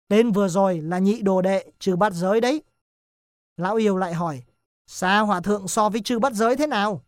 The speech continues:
Bọn Tiểu Yêu thưa, "Cũng xấp xỉ." "Thế Tôn Hành Giả so với hắn thế nào?" Bọn Tiểu Yêu thè lưỡi nói, "Không dám nói đâu. Tôn Hành Giả thần thông quảng đại,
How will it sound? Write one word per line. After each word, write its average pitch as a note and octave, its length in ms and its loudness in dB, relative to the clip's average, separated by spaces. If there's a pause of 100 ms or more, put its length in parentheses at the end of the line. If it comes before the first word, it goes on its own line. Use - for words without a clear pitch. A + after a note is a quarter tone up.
(540)
Bọn F3+ 280 -2
Tiểu F3 200 0
Yêu G3 240 0
thưa, F3+ 340 -2 (220)
"Cũng B3 220 -4
xấp C4+ 240 -2
xỉ." D#3 360 -2 (840)
"Thế C4 400 2
Tôn B3+ 120 6
Hành A3+ 160 0
Giả F3+ 260 0
so A3+ 240 0
với A#3 120 0
hắn A#3 220 -4
thế D4+ 120 2
nào?" G#3+ 380 0 (680)
Bọn E3+ 260 -4
Tiểu F#3 200 2
Yêu F#3 320 0
thè F3 240 -4
lưỡi F#3+ 220 -4
nói, F#3+ 280 -6 (680)
"Không E3 220 -4
dám E3 280 -6
nói F3+ 240 -4
đâu. G3 380 0 (300)
Tôn G3+ 180 2
Hành F3 220 -2
Giả C#3+ 400 -6
thần F3 280 -2
thông G3 280 -2
quảng D#3 280 -4
đại, E3 220 -4